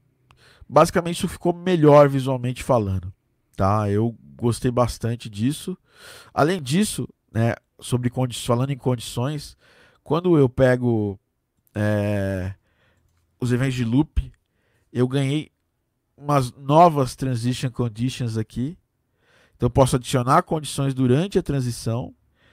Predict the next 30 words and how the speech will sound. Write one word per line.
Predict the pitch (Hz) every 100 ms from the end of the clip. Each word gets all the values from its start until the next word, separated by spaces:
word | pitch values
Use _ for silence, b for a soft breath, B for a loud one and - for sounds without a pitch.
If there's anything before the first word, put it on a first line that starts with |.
| _ -
mudar | 123 147 120 123 196 -
de | 110 113
looping | 113 135 151
pra | 123 123
magnet. | 113 123 123 107 104 131 - -
Eu | 120
ainda | 127
não, | 131
não | 123 123 139
testei | 127 120 123
essa | 120 120
função, | - 113 - 117
mas | 120 113
eu, | 113 110 _ _ _
me | 123 117
parece | 120 110 110
que | -
pode | - 110 -
ser | 117
uma | 110
coisa | - 110 107 104 b b b b b b
nova | 107 113 110
e | 110
útil, | 107 123 - - 226 _ _ _ 107
né? | 101 110 170 165 b b b b b b b b _
E | 120 123 131 - _ _ _ _ -
isso | 151 156 - 170
vai | 85 127
mudar | 135 131 127
bastante | 127 139 - - 127 131 - -